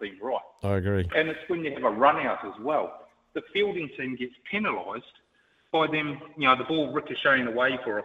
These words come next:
Speaker 1: four or another, an overthrow. You, you shouldn't be allowed to run off that. It just, just seems wrong.
Speaker 2: Mm, mm, yeah, 'cause it's influenced by an outside agency. I think you'd refer to it in golfing terms.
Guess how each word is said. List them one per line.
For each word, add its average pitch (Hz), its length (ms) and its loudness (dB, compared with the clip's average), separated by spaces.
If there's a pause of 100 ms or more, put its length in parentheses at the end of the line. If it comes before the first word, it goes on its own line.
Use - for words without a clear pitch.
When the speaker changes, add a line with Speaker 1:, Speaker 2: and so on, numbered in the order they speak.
Speaker 1:
four 131 320 0
or 104 160 0
another, 117 360 0
an 113 100 0
overthrow. 120 640 -2 (520)
You, 175 100 6
you 180 240 2
shouldn't 196 240 0
be 170 80 2
allowed 151 280 4
to 123 40 -4
run 127 220 2
off 92 140 -6 (120)
that. - 300 -8
It 117 60 -18 (120)
just, 151 140 -4 (180)
just 180 140 4 (100)
seems 107 240 -8
wrong. 90 240 -4 (200)
Speaker 2:
Mm, 110 260 4 (280)
mm, 104 360 4 (120)
yeah, 120 240 4
'cause 104 200 0
it's 101 160 -4
influenced 151 560 4
by 127 200 8
an 120 200 4
outside 135 480 4
agency. 117 800 4
I 110 80 4
think 110 260 0
you'd 110 200 4
refer 117 320 2
to 117 160 -2
it 104 60 2
in 104 140 2
golfing 113 440 2
terms. 156 420 0